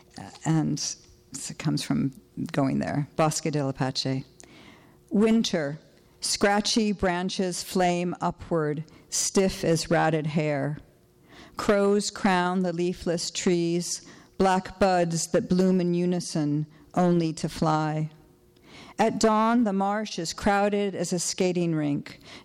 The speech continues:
Ducks land in squadrons, swim in pairs. Geese honk to be let by.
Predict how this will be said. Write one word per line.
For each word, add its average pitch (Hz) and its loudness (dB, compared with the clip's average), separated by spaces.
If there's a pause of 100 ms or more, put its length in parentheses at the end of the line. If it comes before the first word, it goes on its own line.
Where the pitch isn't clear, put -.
Ducks 190 0
land 180 0
in 165 -2
squadrons, 180 0 (100)
swim 180 -2
in 160 0
pairs. 160 -2 (380)
Geese 220 2
honk 196 0
to 180 0
be 165 2
let 156 -2
by. 151 -2